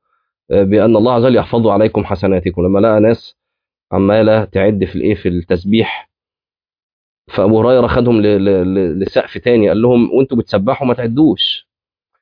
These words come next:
م-، مش التسبيح ال-، الوارد، لا، التسبيح المطلق يعني. ليه؟ قال لهم: "عدوا سيئاتكم.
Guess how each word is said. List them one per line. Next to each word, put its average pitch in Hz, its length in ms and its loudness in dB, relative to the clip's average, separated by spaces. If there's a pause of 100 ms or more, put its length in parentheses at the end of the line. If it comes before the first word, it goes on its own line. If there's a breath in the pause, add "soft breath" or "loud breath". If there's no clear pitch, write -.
(100)
م-، 107 160 0
مش 104 140 0
التسبيح 104 440 -2
ال-، 107 260 2
الوارد، 104 400 2
لا، 120 200 -2
التسبيح 92 380 -6
المطلق 101 440 -6
يعني. 87 260 -10 (960)
ليه؟ 123 360 0 (140)
قال 180 160 -6
لهم: 180 240 2
"عدوا 151 220 0
سيئاتكم. 110 520 0